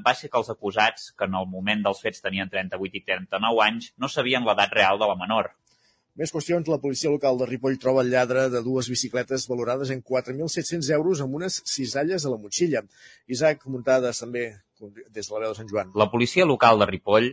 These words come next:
Speaker 1: va trobar el presumpte lladre de les dues bicicletes valorades en quatre mil set-cents euros que va abandonar-les a l'estació de Ripoll. Els fets es remunten al divendres dia deu de març, quan la policia local ripollesa va rebre un avís informant que una persona que semblava sospitosa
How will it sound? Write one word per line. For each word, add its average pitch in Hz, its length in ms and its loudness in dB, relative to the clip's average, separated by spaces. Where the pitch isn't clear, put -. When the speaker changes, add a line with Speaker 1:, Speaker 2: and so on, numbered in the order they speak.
Speaker 1:
va 107 160 4
trobar 104 240 2
el 107 140 0
presumpte 104 500 -2
lladre 107 320 4
de 104 140 0
les 92 100 -2
dues 101 220 -4
bicicletes 101 500 -2
valorades 98 480 0
en 101 140 -10
quatre 98 260 0
mil 98 160 -4
set-cents 101 480 -6
euros 98 320 0
que 101 80 -4
va 92 160 4
abandonar-les 98 640 0
a 98 80 -4
l'estació 92 400 -8
de 92 80 0
Ripoll. 98 380 0
Els - 180 -12
fets 101 240 -4
es 98 60 -4
remunten 101 420 -2
al 101 140 -2
divendres 98 420 -2
dia 95 160 0
deu 92 80 2
de 90 140 -2
març, 104 320 2
quan 92 180 -2
la 87 80 -8
policia 92 320 -8
local 95 320 0
ripollesa 104 480 0
va 101 160 2
rebre 101 240 2
un 101 80 -2
avís 107 240 -2
informant 98 560 -4
que 95 140 -2
una 95 180 -6
persona 95 400 -4
que - 140 -14
semblava 92 420 0
sospitosa 110 680 0